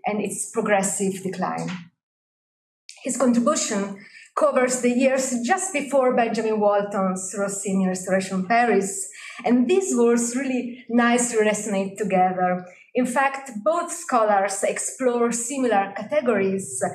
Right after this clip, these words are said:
such as modernity, noise, style, memory, and so on.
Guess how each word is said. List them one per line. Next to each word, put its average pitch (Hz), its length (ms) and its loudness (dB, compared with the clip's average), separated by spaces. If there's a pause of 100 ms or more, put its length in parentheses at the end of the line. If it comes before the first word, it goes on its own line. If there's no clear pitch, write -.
(160)
such 233 240 -2
as 202 180 -4
modernity, 233 880 0 (420)
noise, 226 720 2 (120)
style, 196 640 2
memory, 180 460 -2
and 185 420 -4
so 185 160 -2
on. 180 440 -2